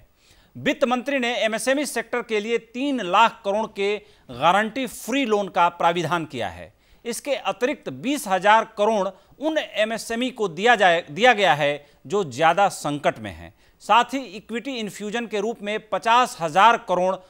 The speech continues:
उन बड़े एमएसएमई को दिए जाएंगे जो अपना विस्तार करना चाहते हैं। इसके साथ ही वित्त मंत्री ने बिजली वितरण कंपनियों के लिए नब्बे हजार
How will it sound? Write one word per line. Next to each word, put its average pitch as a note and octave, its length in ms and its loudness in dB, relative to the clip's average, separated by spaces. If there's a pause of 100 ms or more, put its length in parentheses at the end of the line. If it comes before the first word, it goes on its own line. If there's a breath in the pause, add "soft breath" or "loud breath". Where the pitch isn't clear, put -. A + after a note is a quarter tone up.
(140 soft breath)
उन G3+ 220 -6
बड़े B3 240 8
एमएसएमई G3+ 480 -4
को F#3+ 160 -6
दिए F#3 240 -2
जाएंगे E3 500 -2 (240 soft breath)
जो E3+ 100 -2
अपना F#3 280 0
विस्तार D#3 460 0 (180)
करना F3 260 2
चाहते G#2+ 360 -8
हैं। F2 180 -16 (1200 soft breath)
इसके G#3+ 260 -4
साथ A#3+ 220 4
ही C#4 140 0
वित्त A#3+ 240 -6
मंत्री A3+ 320 -4
ने A#3 160 -4
बिजली F#3+ 520 -6
वितरण G#3 380 -4
कंपनियों G#3+ 440 -4
के E3+ 160 -2
लिए G#2 280 -8 (300 soft breath)
नब्बे G3 440 4
हजार G3 440 4